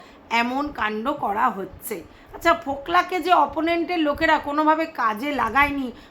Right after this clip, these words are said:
পয়সা লোভ দেখিয়ে, সেটারও কিন্তু অ্যাসুরেন্স কিছু নেই। আমি তো অন্তত বিশ্বাস করি না ফোকলা ক্যারেক্টারটাকে, একদমই বিশ্বাস করি না। যেই ছেলে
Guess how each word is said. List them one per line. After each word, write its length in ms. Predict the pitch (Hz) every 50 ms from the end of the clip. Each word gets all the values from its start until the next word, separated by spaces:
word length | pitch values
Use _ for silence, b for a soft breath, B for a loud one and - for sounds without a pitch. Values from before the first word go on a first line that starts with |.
| B -
পয়সা 720 | - 262 269 277 294 294 - 311 311 302 302 294 294 277 - - - -
লোভ 260 | 226 233 247 277 269
দেখিয়ে, 420 | 262 - 311 302 302 269 247 220
সেটারও 340 | 214 - 226 - 262 285 294
কিন্তু 240 | 285 311 311 302 311
অ্যাসুরেন্স 480 | 294 269 - 294 277 285 294 294 294
কিছু 260 | - - 277 - 294 277
নেই। 220 | 262 247 208 170 - - B B B B B B B
আমি 220 | - 254 285 320 311
তো 100 | 339 330
অন্তত 320 | 330 311 302 320 - 330
বিশ্বাস 440 | 311 285 277 - - - 285 269 -
করি 260 | - 247 240 240 240
না 160 | 226 208 180 170 B B B B B - - - -
ফোকলা 500 | 240 254 254 - 247 226 220 226 254 269 - - - - - -
ক্যারেক্টারটাকে, 720 | 240 220 226 220 226 - 247 226 - - 214 190 - 202
একদমই 640 | 185 - - 226 240 226 233 214 190 220 220 262 269
বিশ্বাস 400 | 240 214 202 - - 214 202 -
করি 180 | - 190 185
না। 120 | 170 175 B B B B B B B - 185 175
যেই 440 | 175 214 294 302 339 359 370 370 302
ছেলে 480 | - - 302 294 294 302 294 254 240